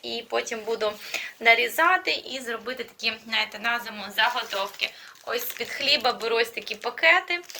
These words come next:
І туди пор-, порціонно, в принципі, намагаюсь, знаєте, ділити ось зони. Трішки насипати,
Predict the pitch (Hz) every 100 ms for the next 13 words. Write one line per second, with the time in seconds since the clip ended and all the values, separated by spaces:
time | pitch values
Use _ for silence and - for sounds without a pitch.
0 | - - 240 247 262 254 254 - - -
1 | 269 - 269 - 427 523 571 427 302 -
2 | 262 - - 226 220 220 233 233 208 202
3 | 214 208 196 214 240 247 226 208 180 185
4 | 196 190 - - - 247 240 254 349 359
5 | 294 269